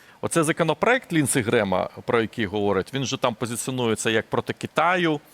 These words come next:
а, проти Бразилії і проти Індії. Там же говориться ще інше. Це ж і європейці більше за все будуть, е, будуть, е, а, е, сперечатися стосовно цього.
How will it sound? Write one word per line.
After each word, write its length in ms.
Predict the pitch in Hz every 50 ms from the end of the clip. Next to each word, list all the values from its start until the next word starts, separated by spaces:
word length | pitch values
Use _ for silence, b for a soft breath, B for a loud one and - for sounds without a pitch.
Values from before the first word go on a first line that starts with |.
| B B B B B B
а, 160 | B 110 110 107
проти 420 | - - 131 123 117 - 127 117
Бразилії 960 | 98 92 120 120 104 98 120 143 165 165 160 151 151 147 143 135 135 127 123
і 20 | 120
проти 380 | - - - 127 - - 139
Індії. 560 | 131 - 170 156 139 113 92 87 92 87 85 - b b b b b b b
Там 200 | b 131 127 127
же 120 | 104 131 120
говориться 500 | 113 143 139 139 135 131 127 - - 120
ще 200 | - - 156 165
інше. 400 | 190 202 170 127 - - - - -
Це 120 | - 131
ж 200 | - - 135 123
і 60 | 117
європейці 560 | 123 127 123 127 113 - 214 240 226 - 156
більше 260 | 127 135 117 - - 117
за 100 | 110 113
все 220 | - - 147 120
будуть, 440 | 98 104 117 104 107 113 - - - 98
е, 280 | 107 110 110 107 110
будуть, 440 | 101 90 120 113 117 117 - - -
е, 140 | 117 107 98 - B B B B B B
а, 800 | B - 107 107 107 107 107 107 104 104 104 104 101 101 - 107 110
е, 60 | 110
сперечатися 800 | - - - 135 135 120 - - 107 92 - - - - - 82
стосовно 460 | - - 117 - - 120 107 104 110
цього. 400 | - - 101 92 87 80 82 -